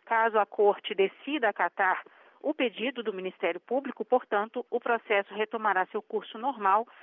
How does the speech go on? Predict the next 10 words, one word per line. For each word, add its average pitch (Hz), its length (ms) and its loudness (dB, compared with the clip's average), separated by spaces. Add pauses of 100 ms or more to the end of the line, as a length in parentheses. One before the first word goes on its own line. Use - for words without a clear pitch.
(220)
na 269 160 0
comarca 208 580 0
de 214 120 -4
Brumadinho, 220 600 -2
atendendo 247 600 0
aí 214 100 2
também 185 380 -2
a 196 40 0
um 202 80 -4
desejo 185 560 2